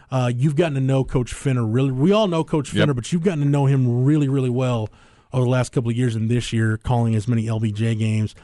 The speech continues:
Speaker 1: as you called. I think this hire is really good for a number of reasons, uh, but I think both for Texas it benefits you because I think Sark got the profile of the kind of guy he wanted in terms of his connections all across the state.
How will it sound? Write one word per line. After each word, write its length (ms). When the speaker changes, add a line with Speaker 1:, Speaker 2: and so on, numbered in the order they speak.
Speaker 1:
as 240
you 60
called. 460
I 80
think 160
this 140
hire 320
is 100
really 200
good 180
for 140
a 60
number 280
of 100
reasons, 420
uh, 160
but 120
I 80
think 340
both 260
for 160
Texas 480
it 140
benefits 480
you 80
because 520
I 100
think 200
Sark 340
got 140
the 60
profile 640
of 80
the 60
kind 220
of 60
guy 140
he 120
wanted 380
in 80
terms 200
of 60
his 140
connections 640
all 140
across 320
the 80
state. 380